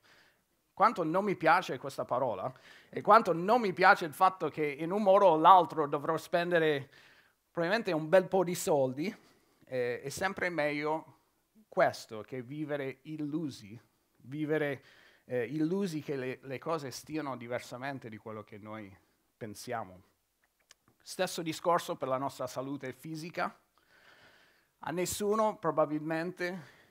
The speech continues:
a nessuno piace ricevere una diagnosi brutta, no? Ma è sempre meglio sapere come stanno le cose. Così prendiamo le decisioni di conseguenza alla luce del fatto di come noi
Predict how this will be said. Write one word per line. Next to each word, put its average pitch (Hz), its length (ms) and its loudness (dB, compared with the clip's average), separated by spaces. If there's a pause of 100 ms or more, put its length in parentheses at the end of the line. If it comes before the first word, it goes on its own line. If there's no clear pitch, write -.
(100)
a 143 120 -4
nessuno 160 520 -6
piace 151 440 -2
ricevere 143 520 -8
una 127 240 -4
diagnosi 131 680 -6 (160)
brutta, 135 580 -10 (680)
no? 139 300 -10 (920)
Ma 131 140 -10
è 123 40 -8
sempre 151 300 -6
meglio 147 280 -6
sapere 143 440 -8
come 117 240 -14
stanno 98 340 -12
le 98 160 -18
cose. 104 520 -16 (680)
Così 127 300 -14
prendiamo 135 640 -2 (380)
le 123 200 -8
decisioni 139 800 -8 (380)
di - 160 -16
conseguenza 127 720 -8
alla 127 160 -2
luce 131 320 -10
del 120 180 -10
fatto 131 380 -4
di 110 100 -16
come 123 300 -10
noi 123 420 -12